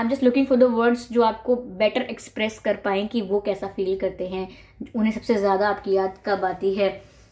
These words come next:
तो व्यूअर्स, यहाँ पर जब भी उनसे शादी की बात हो, या वो शादी के बारे में सोचते हैं, या शादी को लेकर कोई प्रश्न आता है, या कोई ऐसे पर्सन के बारे में बात की जाती है उनसे कि तुम्हें कैसा व्यक्ति चाहिए शादी के लिए,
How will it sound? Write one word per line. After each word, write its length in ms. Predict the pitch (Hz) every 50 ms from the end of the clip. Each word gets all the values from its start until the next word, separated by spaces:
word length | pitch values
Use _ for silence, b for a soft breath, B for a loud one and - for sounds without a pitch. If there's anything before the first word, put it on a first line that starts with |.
| b b
तो 60 | - 247
व्यूअर्स, 440 | 254 277 302 311 330 330 330 -
यहाँ 260 | 254 254 262 262 277 269
पर 300 | 269 262 262 262 240 - -
जब 180 | 220 220 233 233
भी 100 | 226 277
उनसे 280 | 269 262 254 247 269
शादी 300 | 262 - 233 214 214 220
की 140 | 220 - 240
बात 320 | 214 208 202 202 202 202 -
हो, 100 | 220 -
या 260 | 202 185 190 190 214
वो 120 | 247 311
शादी 300 | 285 262 233 202 196 190
के 100 | 190 208
बारे 220 | 190 190 185 185 185
में 80 | 190
सोचते 440 | 185 - 190 185 175 175 - - 190
हैं, 140 | 170 196 196
या 100 | 196 196
शादी 340 | 196 - 190 185 185 185 202
को 120 | 202 214
लेकर 240 | 208 202 190 196 190
कोई 160 | 190 226 220
प्रश्न 360 | 214 - 214 240 240 - 240
आता 280 | 214 190 170 170 - 190
है, 180 | 185 190 208 - B B B B B B B
या 120 | 240 254 262
कोई 260 | 262 262 294 302 285
ऐसे 460 | 247 - 220 247 247 - - 320 320
पर्सन 380 | 285 - 262 247 240 - 254 247
के 100 | 269 262
बारे 180 | 240 226 226
में 140 | 220 233 226
बात 220 | 214 214 208 214 -
की 120 | 233 214
जाती 300 | 202 214 196 196 - 202
है 60 | 202
उनसे 260 | 202 196 196 - 269
कि 100 | 277 349
तुम्हें 360 | - - 285 240 240 269 302 294
कैसा 280 | 254 220 214 - 233
व्यक्ति 340 | 208 208 202 202 - 220 220
चाहिए 300 | 214 - 196 185 185 196
शादी 340 | 202 - 175 175 175 180 175
के 140 | 175 - 170
लिए, 200 | 175 165 170